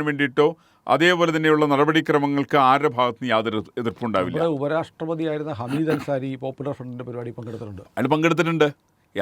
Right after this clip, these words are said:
Speaker 1: അതുകൊണ്ടാണല്ലോ അദ്ദേഹത്തിൻ്റെ വാക്കുകൾ, അദ്ദേഹത്തിന് ഇന്ത്യയെക്കാൾ കൂടുതൽ വിശ്വാസം ചില വിദേശ രാജ്യങ്ങളാണെന്നൊക്കെ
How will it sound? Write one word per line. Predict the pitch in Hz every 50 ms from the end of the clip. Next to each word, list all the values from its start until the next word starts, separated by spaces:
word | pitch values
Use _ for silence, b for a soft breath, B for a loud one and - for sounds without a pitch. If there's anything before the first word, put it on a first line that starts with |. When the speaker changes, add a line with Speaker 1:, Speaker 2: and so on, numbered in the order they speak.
| 95 110
Speaker 1:
അതുകൊണ്ടാണല്ലോ | 120 139 151 165 170 175 170 175 175 170 160
അദ്ദേഹത്തിൻ്റെ | 156 165 170 165 170 175 165 160
വാക്കുകൾ, | 160 - - 175 165 160
അദ്ദേഹത്തിന് | 151 160 160 160 160 165 156
ഇന്ത്യയെക്കാൾ | 147 147 170 170 160 170 165 160 -
കൂടുതൽ | 160 156 160 165 156 147
വിശ്വാസം | - - 160 160 147 165 156 127 101 - b b b b -
ചില | 160 165 160 160
വിദേശ | 151 160 170 160 175 170 170
രാജ്യങ്ങളാണെന്നൊക്കെ | 165 160 160 165 165 165 165 160 160 160 160 156 165 156